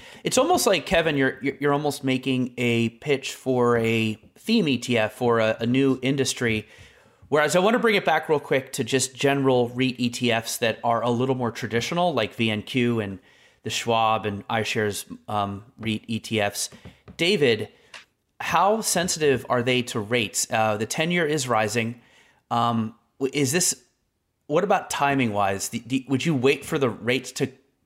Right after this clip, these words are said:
rise a little more, um, as an entry point?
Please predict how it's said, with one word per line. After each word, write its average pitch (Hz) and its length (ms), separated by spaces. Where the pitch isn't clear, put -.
rise 131 380
a 139 60
little 127 220
more, 143 600
um, 110 320
as 110 160
an 107 80
entry 139 320
point? 147 420